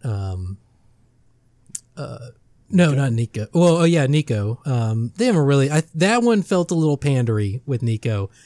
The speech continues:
Speaker 1: I'm talking, like, Le-, Leona and Diana. I think these two, these are two characters that are just, uh, incredible, and to see their,
Speaker 2: Oh, okay.
Speaker 1: their lesbian relationship play out is gonna be, uh,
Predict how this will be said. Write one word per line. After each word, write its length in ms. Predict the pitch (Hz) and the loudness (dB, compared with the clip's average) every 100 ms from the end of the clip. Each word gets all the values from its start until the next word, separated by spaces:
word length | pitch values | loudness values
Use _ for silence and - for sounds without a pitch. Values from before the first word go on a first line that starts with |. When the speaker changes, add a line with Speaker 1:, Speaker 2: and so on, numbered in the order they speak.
| - - - | -20 -20 -4
Speaker 1:
I'm 180 | 151 170 | 0 2
talking, 280 | 160 139 123 | 2 0 -2
like, 180 | 120 | -4
Le-, 260 | 127 123 127 - | -2 -2 -2 0
Leona 320 | 127 127 123 | 2 2 2
and 140 | 110 | 0
Diana. 420 | 107 98 101 95 98 | -2 -4 -4 -6 -8
I 40 | |
think 160 | 117 107 | -8 -8
these 240 | 110 98 | -8 -8
two, 380 | - 156 127 131 - | -2 0 2 0 0
these 160 | 156 | 0
are 60 | 143 | 0
two 300 | - 135 117 | -2 -2 -2
characters 540 | - 127 117 117 98 | -2 -2 -2 -4 -6
that 120 | - 101 | -8 -12
are 60 | |
just, 320 | 98 98 - 127 | -10 -12 -10 -8
uh, 100 | 113 - | -8 -6
incredible, 720 | 127 - 113 95 98 92 - _ - - - | -8 -4 -4 -4 -8 -12 -14 _ -20 -20 -8
and 160 | 123 | -6
to 80 | 113 | -2
see 600 | 101 - 135 127 123 120 - - _ _ _ | -2 -2 0 0 0 0 -4 -16 _ _ _
their, 240 | 120 147 156 | -2 2 4
Speaker 2:
Oh, 60 | 151 | 2
okay. 100 | - | 2
Speaker 1:
their 160 | 151 | 0
lesbian 360 | 165 139 117 113 | 2 0 -2 -4
relationship 600 | 104 98 95 - 107 - _ | -4 -6 -8 -10 -12 -14 _
play 240 | - 107 98 | -4 -4 -2
out 220 | 92 95 | -6 -8
is 140 | 123 107 | -10 -6
gonna 160 | 120 | -6
be, 320 | 104 95 92 - _ _ _ | -4 -6 -8 -12 _ _ _
uh, 460 | 117 107 95 92 | -6 -4 -4 -6